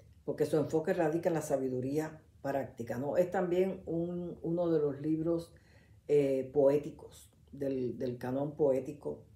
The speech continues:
de, del Antiguo Testamento. Está compuesto de proverbios cortos, de máximas y reflexiones, muchos de ellos atribuidos a Salomón, pero también los hay de otros sabios.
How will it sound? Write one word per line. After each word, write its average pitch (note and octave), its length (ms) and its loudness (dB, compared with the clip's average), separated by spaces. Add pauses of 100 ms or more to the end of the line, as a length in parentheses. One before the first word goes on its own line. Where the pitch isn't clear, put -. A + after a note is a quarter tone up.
(200)
de, A#2+ 600 -4 (640)
del B2+ 140 -2
Antiguo C#3 380 0
Testamento. A#2+ 680 -6 (340)
Está E3 260 -2
compuesto F#3+ 540 4
de D3 160 6
proverbios D3+ 680 4
cortos, F#3 600 4
de A3 100 2
máximas G#3+ 680 0 (100)
y C#3+ 100 -4
reflexiones, C3 880 -8 (480)
muchos F#3 260 8
de F#3 120 10
ellos F#3+ 180 6
atribuidos D#3 640 0
a D3 80 -4
Salomón, C#3+ 540 -2
pero C3+ 180 -2
también C#3+ 600 -2 (420)
los C#3+ 400 2
hay E3 320 2
de C#3 180 2
otros D#3 560 0
sabios. - 840 -6